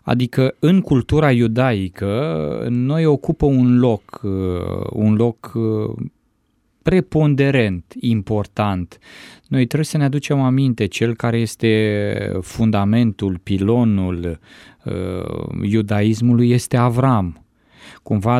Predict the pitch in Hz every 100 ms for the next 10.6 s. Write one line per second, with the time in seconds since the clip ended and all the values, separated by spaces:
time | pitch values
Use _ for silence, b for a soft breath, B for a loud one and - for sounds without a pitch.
0 | 117 - 123 - - 123 - 110 101 147
1 | 143 110 110 104 98 104 104 104 117 110
2 | 113 104 101 101 90 107 123 135 135 131
3 | 127 - 117 123 139 - 131 107 95 104
4 | 92 - 101 87 - - B B B B
5 | B - 113 165 175 165 - 190 190 175
6 | 165 180 - 117 104 98 95 104 104 -
7 | - 113 104 120 147 165 165 165 160 147
8 | 123 120 117 135 156 156 147 139 139 120
9 | - 143 143 143 - 147 143 - 139 127
10 | 123 117 107 101 92